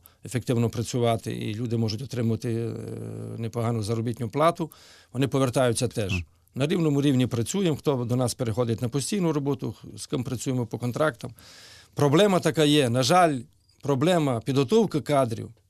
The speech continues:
Speaker 1: вона не вирішена була ніколи. Завжди реставратори готувалися безпосередньо в інституті Укр Н Д І проект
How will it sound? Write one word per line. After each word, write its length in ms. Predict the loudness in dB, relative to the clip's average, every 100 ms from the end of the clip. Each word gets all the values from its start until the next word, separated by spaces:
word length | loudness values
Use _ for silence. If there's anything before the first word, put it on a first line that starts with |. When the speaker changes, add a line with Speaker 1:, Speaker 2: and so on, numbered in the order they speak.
| _ _ _
Speaker 1:
вона 240 | -4 0
не 120 | 0
вирішена 380 | 2 0 -2 -4
була 220 | -6 -4
ніколи. 460 | -4 -4 -2 -4 -4 -12 _ _ _
Завжди 600 | -4 -2 0 2 2 2
реставратори 640 | -2 -2 2 2 0 -2
готувалися 760 | -2 -2 0 2 2 0 -6 -12 _ _ _ _ -6
безпосередньо 800 | -4 -2 0 2 2 2 0 -2
в 20 |
інституті 540 | -2 -4 -2 -4 -2
Укр 380 | -4 -4 -2 -2
Н 120 | 0
Д 100 | 0
І 200 | 0 -2
проект 440 | -6 -4 -2 -2